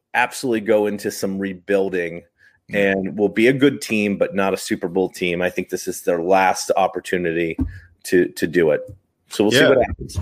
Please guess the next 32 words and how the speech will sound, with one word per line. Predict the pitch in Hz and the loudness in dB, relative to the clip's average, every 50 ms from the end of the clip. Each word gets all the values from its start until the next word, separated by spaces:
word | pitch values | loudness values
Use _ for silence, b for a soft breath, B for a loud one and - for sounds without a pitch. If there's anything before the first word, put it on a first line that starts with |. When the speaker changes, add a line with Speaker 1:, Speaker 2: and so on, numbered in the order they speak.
| 85 85 | -4 -2
Speaker 2:
I | 95 | -2
Speaker 1:
I | 107 | 0
Speaker 2:
mean, | 120 127 127 | 2 4 4
Speaker 1:
could | 127 - - | 6 6 6
be | 147 | 6
Speaker 2:
they | 156 | 6
are | 143 135 104 - | 6 4 4 4
Speaker 1:
completely | - 214 202 190 180 | 2 4 6 6 6
wrong, | 170 170 185 185 175 147 127 117 | 8 6 6 6 4 4 2 2
but | 110 120 107 - B 87 90 B B B _ | 2 2 2 2 B -12 -16 B B B _
when | 98 123 135 147 | -4 -2 -2 0
you | 165 | -2
start | - - 196 170 135 | 2 4 4 4 6
looking | 165 175 160 156 160 | 4 4 4 2 0
at | 160 - 143 | 0 0 2
numbers | 143 151 147 135 127 123 123 120 120 113 113 | 2 2 2 4 6 6 6 6 4 2 0
and | 101 104 | -2 -2
you're | 110 117 123 | -2 0 0
looking | 131 127 127 127 131 131 | 0 0 0 -2 0 0
at | 127 127 | 0 0
how | 139 127 123 131 | 0 2 4 4
it's | 131 127 127 - | 4 4 2 0
adding | 123 127 123 120 117 110 117 | 0 2 2 2 0 0 0
up | 117 113 113 107 - | 0 0 0 0 0
and | 101 101 101 | -2 -4 -2
their | 104 107 | -4 -4
team | 107 - - 120 113 113 110 | -6 -6 -6 -6 -6 -6 -6
structure, | - - - 107 101 - - - 95 90 | -8 -4 -2 -2 -2 -2 -4 -6 -4 -4
you're | 90 87 | -4 -6
just | 90 92 - 85 | -8 -8 -6 -4
like, | 85 90 90 - | -4 -4 -4 -4
"Okay." | 90 85 - 98 90 80 80 | -6 -2 0 0 0 0 -2